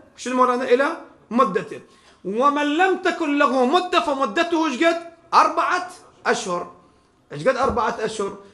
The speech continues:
التبليغ صار بالحج الأكبر. الآية شو تقول؟ "وأذان من الله ورسوله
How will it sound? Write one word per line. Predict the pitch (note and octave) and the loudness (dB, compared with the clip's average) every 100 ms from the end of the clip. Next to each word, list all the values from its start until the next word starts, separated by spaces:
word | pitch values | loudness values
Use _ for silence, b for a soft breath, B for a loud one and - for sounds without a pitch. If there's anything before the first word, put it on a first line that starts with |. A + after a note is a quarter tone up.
| B | B
التبليغ | F3+ F#3 G#3+ G#3 B3+ F3+ | -6 -2 -2 -2 -4 -4
صار | B3 B3+ C4+ - B B | -2 0 -2 -4 B B
بالحج | F#3+ F3+ - G#3+ F3 | -4 0 0 0 0
الأكبر. | B3+ A#3+ - F#3 D#3+ - - - _ _ _ - | 2 2 2 0 -2 -4 -14 -20 _ _ _ -8
الآية | E3+ G3+ G#3+ | -4 0 0
شو | G#3 | -2
تقول؟ | G3+ A3+ A3 - | 2 2 2 -2
"وأذان | F#3+ F#3 G3+ C4 A#3+ G#3+ | -2 0 2 4 2 0
من | A3 | 0
الله | G#3+ G#3+ B3 A3 A3 | 0 2 0 2 2
ورسوله | A3 G3+ A3+ C4 B3+ A#3 D4 | 4 2 -2 -4 -4 -2 -4